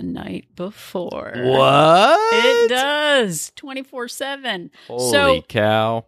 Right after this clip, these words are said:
Speaker 1: you start your day. Let's pretend it's Monday. You actually start your work week the night before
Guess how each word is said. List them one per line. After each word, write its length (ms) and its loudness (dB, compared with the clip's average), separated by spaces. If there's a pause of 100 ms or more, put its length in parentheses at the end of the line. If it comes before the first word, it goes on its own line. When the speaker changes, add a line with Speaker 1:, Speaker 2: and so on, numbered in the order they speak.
(140)
Speaker 1:
you 440 -2
start 600 -2 (280)
your 720 -4
day. 480 -6
Let's 160 0
pretend 400 -2
it's 180 -8
Monday. 560 -12
You 200 2
actually 500 -2
start 460 -4
your 160 -6
work 400 -16
week 460 -12 (100)
the 160 -8
night 260 -8
before 560 -16